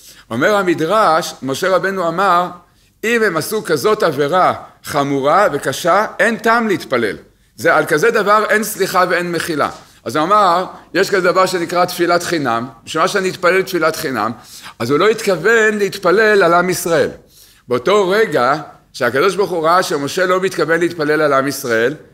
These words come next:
ולמה הוא לא מתכוון? כי הוא התייאש. משה רבנו התייאש. מה הקדוש ברוך הוא אמר למשה רבנו? ואז הוא גילה לו סוד מאוד גדול. מה הוא אמר לו?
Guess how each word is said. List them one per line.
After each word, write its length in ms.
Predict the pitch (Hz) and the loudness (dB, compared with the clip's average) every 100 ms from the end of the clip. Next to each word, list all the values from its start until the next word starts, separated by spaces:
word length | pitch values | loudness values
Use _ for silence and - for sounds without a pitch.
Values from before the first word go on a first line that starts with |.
| _ | _
ולמה 280 | 113 131 170 | -2 0 2
הוא 80 | 170 | 0
לא 80 | 156 | 0
מתכוון? 580 | 156 - 131 110 110 139 | -2 -2 0 0 -2 -6
כי 20 | - - | -14 -4
הוא 100 | 127 | -4
התייאש. 680 | 135 151 226 202 - - _ _ - | 0 2 2 0 -6 -14 _ _ -16
משה 220 | 101 151 | -4 -2
רבנו 260 | 151 180 190 | 0 2 0
התייאש. 520 | 180 180 202 - - - _ _ | 0 0 0 -2 -8 -18 _ _
מה 180 | 117 175 | 0 2
הקדוש 280 | 190 196 190 | 2 0 -2
ברוך 140 | 175 | -4
הוא 100 | 160 | -4
אמר 200 | 160 170 | -2 0
למשה 320 | 170 156 156 151 | -2 -4 -2 -2
רבנו? 480 | 123 131 131 170 190 - _ _ _ | 2 0 0 -4 -8 -16 _ _ _
ואז 220 | 123 170 | -2 0
הוא 80 | 196 | 0
גילה 240 | 170 180 | 0 0
לו 100 | 196 | 0
סוד 260 | 180 196 202 | -2 -2 -2
מאוד 260 | 196 196 170 | -2 -2 -2
גדול. 300 | 190 208 135 | 0 0 2
מה 120 | 160 | 2
הוא 140 | 190 | 0
אמר 260 | 143 123 110 | 2 0 0
לו? 340 | 123 160 180 | 0 0 -2